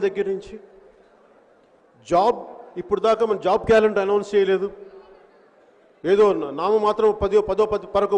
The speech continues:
ఉద్యోగాలు ఇచ్చారు. ఇంతమంది యువతని మోసం చేసి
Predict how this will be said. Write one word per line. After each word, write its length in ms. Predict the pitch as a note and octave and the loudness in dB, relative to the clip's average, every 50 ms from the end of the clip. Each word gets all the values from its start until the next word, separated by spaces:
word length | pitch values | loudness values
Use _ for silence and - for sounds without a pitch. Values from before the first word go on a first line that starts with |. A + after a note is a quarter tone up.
| F#3+ | 0
ఉద్యోగాలు 380 | F#3+ G3 - G#3 F#3+ G3+ G3 F#3 F#3 | 0 2 2 2 2 2 0 -4 -4
ఇచ్చారు. 300 | - - G3+ F#3+ F3+ G3 F#3+ - - - - - - _ _ _ _ _ _ _ _ _ _ _ _ _ _ _ _ _ _ _ _ _ _ _ _ _ _ _ - | -6 -6 -6 -6 -6 -8 -12 -16 -20 -20 -20 -20 -20 _ _ _ _ _ _ _ _ _ _ _ _ _ _ _ _ _ _ _ _ _ _ _ _ _ _ _ -18
ఇంతమంది 520 | D#3 F3 - - F#3+ F#3 F#3 A3 B3 C4 B3 G3 E3+ | -16 -4 0 0 0 2 0 -2 -2 -2 -2 0 2
యువతని 400 | G#3+ A3+ B3+ B3 C4 B3+ A#3 A3+ A3 G3 E3+ E3 | 4 4 4 4 2 2 4 4 2 2 2 4
మోసం 280 | G3+ A#3+ A#3+ - C4+ A#3 - A#3 | 4 4 4 2 0 -2 0 0
చేసి 300 | A3+ G#3+ - - A3 | 0 0 0 -2 -10